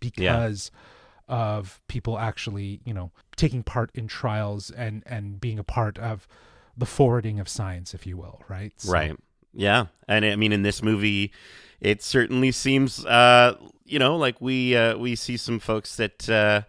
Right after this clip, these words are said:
Speaker 2: get themselves into, uh, some tests that, as you said, they, they maybe not fully, uh, you know, uh, agree to, um, or acknowledge,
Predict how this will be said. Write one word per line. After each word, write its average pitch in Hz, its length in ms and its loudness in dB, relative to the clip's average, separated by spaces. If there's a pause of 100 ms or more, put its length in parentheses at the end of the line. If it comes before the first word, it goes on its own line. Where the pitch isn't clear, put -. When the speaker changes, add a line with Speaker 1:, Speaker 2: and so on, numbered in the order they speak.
(340)
Speaker 2:
get 110 160 0
themselves 104 500 -2
into, 104 720 -2 (580)
uh, 98 280 -2
some 113 200 -4
tests 107 300 -2
that, 104 140 -4
as 107 140 2
you 104 60 -4
said, 98 260 2
they, 85 160 0
they 87 280 -2 (460)
maybe 151 360 -2
not 139 380 4
fully, 123 580 2
uh, 95 400 4 (320)
you 156 220 -6
know, 90 180 -2 (240)
uh, 110 220 -4
agree 104 380 0
to, 90 380 0 (380)
um, 92 480 4
or 107 120 4
acknowledge, 98 720 2